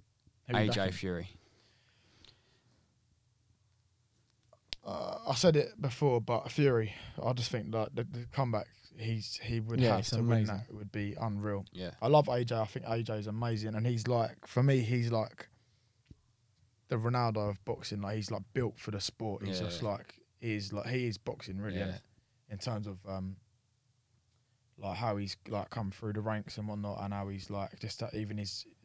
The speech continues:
Speaker 1: as far as his physique and his size and that, he's just, like, he looks like, he looks the part and he is the part. But I think Fury, um, for him to win that would just be, like, one of the best comebacks of
Speaker 3: I
Speaker 1: all
Speaker 3: f-,
Speaker 1: time, I think.
Speaker 3: I think that they've gotta make a film about that Fury comeback, man.
Speaker 1: Yeah.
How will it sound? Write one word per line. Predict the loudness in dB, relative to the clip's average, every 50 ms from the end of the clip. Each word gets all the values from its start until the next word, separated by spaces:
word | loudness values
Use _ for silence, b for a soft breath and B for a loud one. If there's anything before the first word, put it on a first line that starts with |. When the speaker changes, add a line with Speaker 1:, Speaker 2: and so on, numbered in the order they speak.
| -20
Speaker 1:
as | -18 -16 -8
far | -4 -2 -2 -2
as | -2 -4
his | -6 -8
physique | -10 -10 -8 -6 -6 -6 -6 -8
and | -8 -8
his | -4 -4
size | -2 0 0 0 -2 -2
and | -6 -8
that, | -6 -6
he's | -6 -6 -6
just, | -6 -6 -6
like, | -6 -6 -6 -6 -10 -14 -20 -20 _ _ _ _ _ _ _ _ _ _ _ _ _ -20 -10 -6
he | -4 -4
looks | -2 -4 -4 -6 -6
like, | -4 -4 -6 -6 -10 -12
he | -12 -12
looks | -12 -12 -12 -12
the | -12
part | -10 -8 -6 -6 -6 -4
and | -6
he | -6
is | -6 -6
the | -8 -12
part. | -14 -14 -16 -16 -16 -16 -14
But | -12 -12
I |
think | -10 -8 -8 -8 -6
Fury, | -2 0 2 2 2 2 0 -2 -2 -4 -8 -14 _ _ _ _ _ _ _ _ _ _ _ _ _ _ _ _ _ -4
um, | -2 0 0 0 0 -2 -4 -6 -8 -12 _ _ _ _ _
for | -6 -4
him | -2 -2 -2 -2
to | -4 -4
win | -2 -2 -2 -2 -2
that | -4 -4 -6
would | -6 -6 -4
just | -6 -6 -6 -6
be, | -6 -4
like, | -4 -2
one | -2 -2
of | -2 -2
the |
best | -4 -4 -6 -6 -8
comebacks | -8 -6 -6 -6 -6 -6 -8 -10 -10 -10 -12 _ _ _ _ _ _ _ _ _ _ _ _ -18 -4
of | 2 4
Speaker 3:
I |
Speaker 1:
all | 4 4
Speaker 3:
f-, | 4
Speaker 1:
time, | 0 -2 -2 -2 -4
I |
think. | -4 -6 -6 -8 -4 2 4
Speaker 3:
I | 6
think | 8 8 8 10 10
that | 8 8 6 4 4
they've | 6 8 8
gotta | 10 10 10 12
make | 12 10 8 8
a | 8
film | 8 10 10 12
about | 12 10 10 8 8
that | 8 6 4
Fury | 2 2 4 4 4 4
comeback, | 2 2 2 2 0 -2 -2
man. | -4 -2 -2
Speaker 1:
Yeah. | 0 0 0 -2